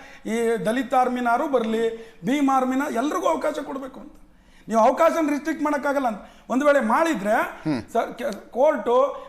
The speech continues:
Speaker 1: ನಿಮ್ಮ ಆದೇಶವನ್ನ ಮುಖಕ್ಕೆ, ಆ, ಹರಿದು ಬಿಸಾಕುವ ಹಾಗೆ ನೀವೇನ್, ಆ, constitution sub-, supremacy of, ಆ, parliamentary attitude-ನಲ್ಲಿ ಮಾಡ್ಬಿಟ್ರೆ
Speaker 2: ಓಕೆ.
Speaker 1: ಕೋರ್ಟ್ ಡಿನೈ ಮಾಡುತ್ತೆ ಸರ್.
Speaker 2: ಓಕೆ.
Speaker 1: ನೀವು ಸಂವಿಧಾನ
Speaker 2: ನಮ್ಗೆ ಇನ್ನು ಎರಡು ದಿವಸ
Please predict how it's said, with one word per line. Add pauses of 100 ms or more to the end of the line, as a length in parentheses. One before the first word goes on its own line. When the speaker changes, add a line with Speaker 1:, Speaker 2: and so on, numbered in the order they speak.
Speaker 1:
ನಿಮ್ಮ
ಆದೇಶವನ್ನ (440)
ಮುಖಕ್ಕೆ, (280)
ಆ, (440)
ಹರಿದು
ಬಿಸಾಕುವ
ಹಾಗೆ
ನೀವೇನ್,
ಆ, (440)
constitution
sub-, (280)
supremacy
of,
ಆ, (340)
parliamentary
attitude-ನಲ್ಲಿ
ಮಾಡ್ಬಿಟ್ರೆ (100)
Speaker 2:
ಓಕೆ.
Speaker 1:
ಕೋರ್ಟ್
ಡಿನೈ
ಮಾಡುತ್ತೆ
ಸರ್.
Speaker 2:
ಓಕೆ.
Speaker 1:
ನೀವು (240)
ಸಂವಿಧಾನ
Speaker 2:
ನಮ್ಗೆ
ಇನ್ನು
ಎರಡು
ದಿವಸ